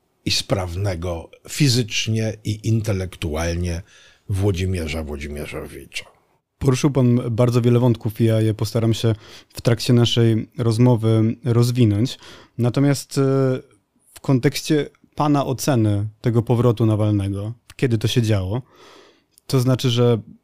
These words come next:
Speaker 2: pan popełnił błąd, Nawalny się przeliczył i popełnił też błąd? To znaczy,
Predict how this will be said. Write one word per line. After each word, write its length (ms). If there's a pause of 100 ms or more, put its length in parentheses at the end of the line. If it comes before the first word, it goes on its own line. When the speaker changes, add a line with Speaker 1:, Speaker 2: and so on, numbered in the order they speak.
(280)
Speaker 2:
pan 180
popełnił 400
błąd, 460 (260)
Nawalny 500
się 120
przeliczył 540
i 80
popełnił 380
też 200
błąd? 380
To 100
znaczy, 380